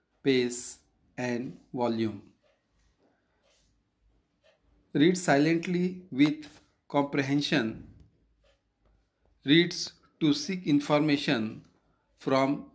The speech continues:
notice board, charts, tables,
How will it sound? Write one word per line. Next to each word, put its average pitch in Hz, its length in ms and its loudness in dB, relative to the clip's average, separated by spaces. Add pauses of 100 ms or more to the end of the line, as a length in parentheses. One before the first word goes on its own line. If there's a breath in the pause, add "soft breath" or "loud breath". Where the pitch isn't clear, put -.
(420)
notice 139 500 -2
board, 120 440 0 (380)
charts, 127 600 2 (480)
tables, 127 640 2